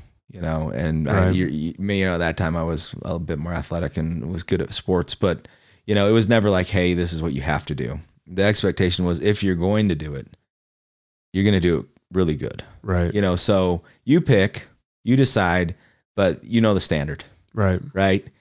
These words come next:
Speaker 1: And I think I've carried that on into my life, you know, work life, my marriage, my family, with my own kids is,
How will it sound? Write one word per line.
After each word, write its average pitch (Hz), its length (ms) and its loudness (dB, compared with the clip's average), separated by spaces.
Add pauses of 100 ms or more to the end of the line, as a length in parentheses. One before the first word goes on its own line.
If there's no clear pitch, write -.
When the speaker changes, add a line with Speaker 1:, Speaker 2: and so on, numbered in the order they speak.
(280)
Speaker 1:
And 104 120 0
I 110 60 4
think 123 200 2
I've 107 300 2
carried 101 400 2
that 87 300 0
on 87 340 0
into 82 340 -4
my 85 160 0
life, 80 560 -4 (720)
you - 100 -20
know, 78 60 -20
work 78 360 -6
life, 73 480 -4 (220)
my 78 80 -8
marriage, 78 500 0
my 69 140 -4
family, 78 500 -2
with 80 120 -16
my 73 200 -6
own 82 140 0
kids 73 400 -6
is, - 260 -6